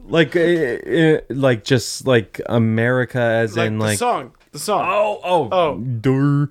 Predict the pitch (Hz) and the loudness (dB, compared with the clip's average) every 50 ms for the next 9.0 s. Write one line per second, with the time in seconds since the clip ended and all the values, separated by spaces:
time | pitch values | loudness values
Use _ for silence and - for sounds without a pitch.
0 | - - - 190 185 170 147 123 120 117 107 107 107 104 101 98 95 95 95 90 | -4 -8 -4 0 0 2 2 4 2 2 2 2 0 0 0 -2 -2 -2 -4 -4
1 | - _ - 120 120 117 113 113 110 107 107 113 - - 113 127 117 165 160 143 | -6 _ -4 0 2 4 4 4 2 2 0 -2 -2 -4 -4 -2 0 0 -2 -2
2 | 117 127 165 160 143 - 120 165 185 185 151 131 151 156 127 113 98 135 147 143 | -4 -8 -10 -10 -12 -8 -2 0 2 2 2 2 2 2 2 2 2 0 -2 -2
3 | - 113 98 98 98 95 95 101 95 98 98 95 90 - - 113 101 98 92 - | -2 -4 -4 -2 -2 -2 -4 -4 -6 -6 -8 -10 -10 -4 -2 0 0 0 0 -4
4 | - 92 101 92 92 90 85 82 82 - 101 98 92 87 - - 95 90 92 98 | -8 -8 -6 -6 -6 -8 -8 -10 -12 -10 -6 -6 -6 -6 -6 -6 -6 -4 -2 0
5 | 98 92 90 - - - - 180 151 143 180 180 - _ - 214 214 202 180 - | 0 0 -2 -4 -6 -4 -4 -4 -4 -4 -8 -8 -10 _ -2 0 2 4 4 4
6 | 165 165 180 208 - 196 180 180 226 233 226 208 180 165 180 185 180 - - 131 | 4 2 0 0 -2 -2 -2 0 0 2 0 0 -2 -2 -4 -4 -2 -4 -4 -6
7 | 165 160 165 165 156 - - - - - 165 160 160 170 180 190 190 - 214 214 | -4 -4 -2 -4 -4 -6 -10 -20 -18 -10 -6 -4 0 2 2 0 0 0 0 2
8 | 208 196 180 170 - - 190 202 202 202 196 180 160 175 185 175 175 165 160 147 | 2 2 0 -2 -4 -2 0 0 2 2 0 -2 -2 -4 -4 -2 0 0 0 -2